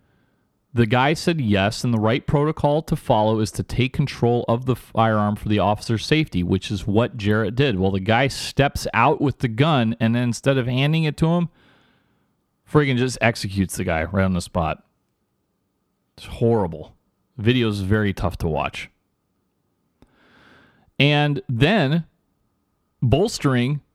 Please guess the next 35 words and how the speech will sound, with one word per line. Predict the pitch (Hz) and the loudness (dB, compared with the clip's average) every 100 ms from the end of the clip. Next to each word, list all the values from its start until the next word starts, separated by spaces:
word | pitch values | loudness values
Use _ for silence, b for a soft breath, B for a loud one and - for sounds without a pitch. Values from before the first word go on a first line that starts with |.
| _ _ _ _ | _ _ _ _
that | 123 123 123 - | 0 2 2 -2
same | - 131 123 120 120 _ _ - | -4 0 0 0 -4 _ _ -2
argument | 117 117 110 113 113 | 0 2 2 0 0
that | 123 107 | -4 0
cops | 127 127 - | 0 0 -2
don't | - 127 120 | -2 0 0
know | |
what | 120 113 | 0 0
they're | 113 | 0
walking | 110 110 - 117 | 2 0 0 -2
into, | 110 117 127 147 160 _ _ _ _ _ _ - | 0 0 0 -2 -4 _ _ _ _ _ _ -8
a | 123 | -6
San | - 170 185 | -2 0 2
Antonio | 170 - 180 220 165 104 | 0 0 0 2 0 0
cop | - 98 101 - | 0 0 0 0
was | 117 | -2
shot | - - 165 - | 0 0 0 0
in | 123 | -2
the | 104 | -2
hand | 104 170 190 117 | 0 0 2 2
during | 113 113 110 | 0 0 -2
a | |
gunfight | 95 113 110 110 - 110 - | 0 0 0 0 0 0 0
with | 110 | -2
a | 101 | -2
suspect | - 113 - 113 110 | 0 0 0 -2 -2
at | 113 | -2
a | 104 | -4
traffic | - 117 127 123 | 0 0 0 -4
stop | - 135 143 151 | -2 0 0 0
yesterday. | 160 190 101 80 71 - _ _ _ _ _ _ _ _ _ - | 0 0 -2 -2 -4 -10 _ _ _ _ _ _ _ _ _ -2
And | 127 | 0
this | 202 - | 0 0
was | 202 113 | -2 0
nuts. | 101 78 - - | 0 -2 -6 -12